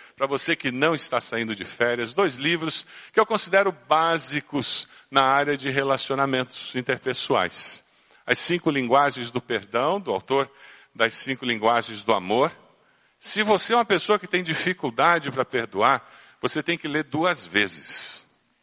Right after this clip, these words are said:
O problema é que normalmente é assim: quem tem facilidade pra perdoar, lê o livro. "Ah, isso mesmo."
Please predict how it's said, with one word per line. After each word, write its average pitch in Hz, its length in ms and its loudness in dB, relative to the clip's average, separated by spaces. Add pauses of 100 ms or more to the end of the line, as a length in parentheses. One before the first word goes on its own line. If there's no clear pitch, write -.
(1400)
O 131 80 0
problema 185 400 0
é 202 40 4
que 190 120 -6
normalmente 190 600 2
é 180 40 4
assim: 147 320 -2
quem 214 260 -2
tem 190 160 0
facilidade 131 880 0
pra 110 160 0
perdoar, 113 560 2 (260)
lê 165 300 2
o 196 100 0
livro. 165 440 -2 (960)
"Ah, 214 360 4
isso 220 280 -4
mesmo." 202 520 -2